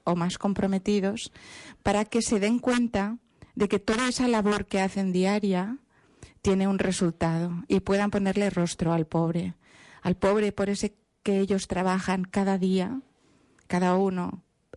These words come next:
voluntario, el tiempo que puede dedicar de su forma generosa, sin cobrar nada a cambio, eh, puedan ver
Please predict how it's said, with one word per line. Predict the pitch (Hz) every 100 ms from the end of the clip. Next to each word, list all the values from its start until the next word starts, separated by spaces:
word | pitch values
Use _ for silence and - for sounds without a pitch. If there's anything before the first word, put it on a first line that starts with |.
| _
voluntario, | 175 170 170 165 175 180 170 175 -
el | 180
tiempo | 170 185 202
que | 196
puede | 190 190 185
dedicar | 180 175 170 170 180 - - - - -
de | 185
su | - -
forma | - 190 190
generosa, | 190 185 175 175 185 - 180
sin | 170 170
cobrar | 170 180 196
nada | 196 185 185 180 _ _ _ _ _ _ _ - -
a | 185
cambio, | - 165 160 175 185 - - - - _
eh, | 202 190 175
puedan | - 202 202 220 196
ver | 196 208